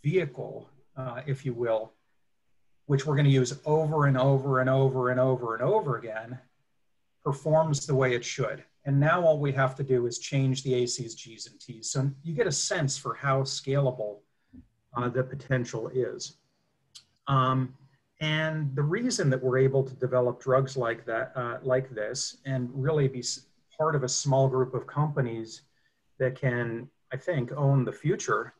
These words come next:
is because of the investments in decoding nature's elegant information, uh, uh, encoding system. So the three billion letter human genome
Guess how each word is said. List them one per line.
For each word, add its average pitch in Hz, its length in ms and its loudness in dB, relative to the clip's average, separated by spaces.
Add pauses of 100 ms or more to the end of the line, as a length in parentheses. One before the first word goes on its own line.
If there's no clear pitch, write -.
(120)
is 135 180 2
because 131 640 2
of 120 160 -2
the 120 100 -2
investments 113 720 -6 (100)
in 127 320 -4
decoding 131 800 0 (840)
nature's 131 680 0
elegant 135 400 2
information, 113 920 -8 (300)
uh, 113 300 -8 (260)
uh, 113 280 -8 (220)
encoding 123 400 -4
system. - 420 -10 (280)
So 110 340 -6 (320)
the 127 120 -6 (120)
three 147 300 -2
billion 139 420 2
letter 120 500 -2
human 110 280 -6
genome 120 600 -4